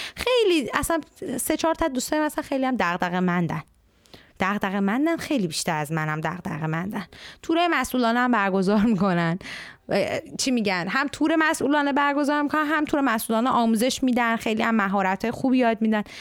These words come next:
ولی کسی آیا از این مهارت‌ها بعداً جز همون چ-، چهار تا دونه گره استفاده می‌کنه؟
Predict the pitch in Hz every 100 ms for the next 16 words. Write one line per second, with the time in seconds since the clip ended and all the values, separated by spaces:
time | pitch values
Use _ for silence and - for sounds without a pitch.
0 | - - - 330 415 415 403 - 339 330
1 | 311 262 294 294 233 233 233 254 214 208
2 | 240 247 233 - 214 208 185 - - 214
3 | 208 214 208 202 220 254 254 - 202 214
4 | 220 185 - 180 180 175 175